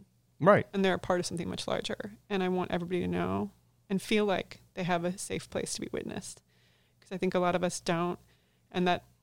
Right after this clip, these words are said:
Speaker 2: creates a lot of the problems that we're talking about today, is not feeling like you have safe witnesses to talk about what's coming up for you and what your struggles are.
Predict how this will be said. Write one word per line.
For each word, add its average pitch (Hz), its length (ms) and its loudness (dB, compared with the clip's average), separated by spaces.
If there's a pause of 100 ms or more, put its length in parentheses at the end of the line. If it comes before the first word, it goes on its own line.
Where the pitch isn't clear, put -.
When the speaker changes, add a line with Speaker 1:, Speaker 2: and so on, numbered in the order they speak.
(260)
Speaker 2:
creates 180 420 0
a 202 80 -8
lot 180 100 0
of 180 80 -2
the 175 60 0
problems 180 480 -2
that - 160 -6
we're 170 100 -4
talking 180 340 -4
about - 280 -4
today, 208 400 -2 (640)
is 190 180 -2
not 180 160 -2
feeling 180 200 0
like 175 160 -4
you 190 80 -2
have 175 120 -2
safe - 240 -4
witnesses - 400 -6
to - 80 -20
talk - 220 -16
about - 220 -4
what's - 140 -6
coming 180 220 0
up - 120 -4
for - 120 -14
you - 200 -16
and 196 100 -6
what - 80 -2
your 196 100 -2
struggles - 380 -4
are. 196 200 -4